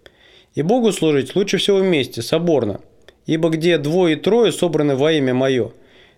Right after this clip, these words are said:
там и Я посреди них. Слова Господа «Нехорошо быть человеку одному, сотворим ему помощника» говорят не только о том, что Адам был одинок,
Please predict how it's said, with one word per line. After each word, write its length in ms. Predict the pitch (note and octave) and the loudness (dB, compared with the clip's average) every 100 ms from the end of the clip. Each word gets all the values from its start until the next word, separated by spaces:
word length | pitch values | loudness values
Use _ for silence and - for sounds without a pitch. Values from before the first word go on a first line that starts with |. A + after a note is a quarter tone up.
| _ | _
там 260 | - F3+ D#3+ | -2 0 2
и 40 | |
Я 260 | C#3+ G3+ A3 | 2 0 0
посреди 640 | - C3+ C3+ C#3 D3 G3 | -4 -2 -2 -2 0 0
них. 360 | D3+ A2 - - _ _ _ _ _ - - - | 0 -2 -8 -20 _ _ _ _ _ -20 -20 -8
Слова 320 | - E3 G#3+ | -2 2 2
Господа 600 | F#3+ A#3+ - D#3 A#2 F#2 - - _ _ _ _ _ - | 2 0 0 0 -2 -4 -14 -20 _ _ _ _ _ -4
«Нехорошо 500 | C3+ E3 F3 F3 F#3+ | -2 0 0 0 0
быть 180 | D3 | -2
человеку 420 | C#3+ E3+ E3 C#3+ C#3+ | 0 2 2 0 -2
одному, 460 | C#3+ E3 A3+ A3+ | 0 0 0 -2
сотворим 440 | - C#3 D#3 E3 D3+ | -6 -4 -2 0 0
ему 120 | C#3 | -2
помощника» 640 | C3+ E3+ C#3+ - A#2+ - - - - - - _ | -2 -2 -2 -6 -10 -12 -14 -20 -20 -20 -20 _
говорят 340 | - D3+ G#3 G3+ | -2 0 2 0
не 100 | A3+ | 0
только 320 | A3+ F#3 D3+ | 0 2 0
о 40 | |
том, 180 | D3 A3 | 0 -2
что 180 | F#3+ D#3 | 0 0
Адам 240 | D#3 F#3 | 2 0
был 140 | E3+ E3+ | 2 0
одинок, 500 | E3 F3+ E3 A2+ | 0 0 0 -2